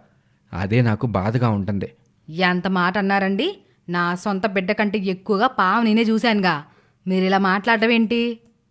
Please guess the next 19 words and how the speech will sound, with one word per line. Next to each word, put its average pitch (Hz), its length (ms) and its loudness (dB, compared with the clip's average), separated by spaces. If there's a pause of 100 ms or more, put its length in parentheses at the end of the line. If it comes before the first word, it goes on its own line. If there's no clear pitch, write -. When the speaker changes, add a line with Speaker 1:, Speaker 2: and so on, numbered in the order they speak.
(560)
Speaker 1:
పాముకి 110 460 0
పాలు 107 360 0
పట్టినా 113 720 0 (260)
అది 107 200 0
విశ్వాసం 110 640 0
జోపదు. 107 400 0 (540)
బుసలు 107 440 0
కొట్టి 110 360 2
కాటేసుద్ది. 110 720 -2 (480)
నువ్వు 98 260 -2
కూడా 107 240 4
అంతే. 101 340 -2 (440)
నీ 101 140 -2
ప్రేమ 104 460 0
స్వార్థమైంది. 110 720 2 (480)
నువ్వు 101 200 -2
తల్లిలాగా 104 640 0
చూడకపోయినా 104 640 0
పర్వాలేదు, 107 720 2